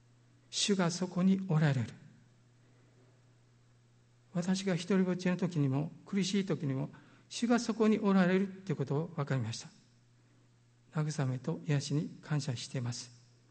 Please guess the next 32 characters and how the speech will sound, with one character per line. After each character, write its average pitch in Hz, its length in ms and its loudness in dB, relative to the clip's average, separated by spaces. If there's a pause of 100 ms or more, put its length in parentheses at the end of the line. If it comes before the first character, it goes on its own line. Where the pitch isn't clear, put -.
(500)
そ 196 140 0
し 185 100 -2
て、 190 200 2 (520)
も 214 160 4
う - 20 8
一 240 140 2
つ 175 100 0
の 147 80 6
こ 143 100 -2
と 147 120 0
も 185 100 0 (100)
教 151 140 0
え 139 180 -2 (100)
ら 139 120 0
れ 127 80 0
ま 110 140 -4
し - 80 -10
た。 143 140 -6 (180)
そ - 160 -4
の 135 100 0
時、 127 280 -6 (1040)
私 185 260 0
た 185 100 2
ち 180 100 -4
は 180 140 2
苦 190 180 2
し 190 140 0
む 185 100 4
時、 160 380 -2 (200)
一 - 300 -2
人 208 140 2
で 214 120 0